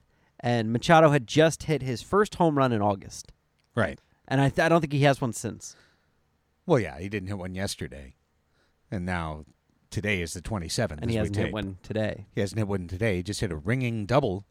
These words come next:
Speaker 2: in the fourth inning, so that's
Speaker 1: Right.
Speaker 2: nice.
Speaker 1: Yeah.
Speaker 2: He's had some hard hit singles of late. Uh, hey, the Padres are playing out the string. So the question to turn this from just, "Yeah, we've noticed, like you, Padre fan, that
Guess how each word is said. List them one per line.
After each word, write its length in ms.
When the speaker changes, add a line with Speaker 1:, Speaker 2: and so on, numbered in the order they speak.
Speaker 2:
in 120
the 80
fourth 340
inning, 260
so 160
that's 300
Speaker 1:
Right. 160
Speaker 2:
nice. 220
Speaker 1:
Yeah. 100
Speaker 2:
He's 60
had 160
some 180
hard 240
hit 200
singles 480
of 160
late. 320
Uh, 260
hey, 420
the 80
Padres 640
are 420
playing 360
out 220
the 80
string. 420
So 160
the 120
question 640
to 180
turn 300
this 200
from 320
just, 380
"Yeah, 400
we've 240
noticed, 560
like 360
you, 260
Padre 460
fan, 420
that 160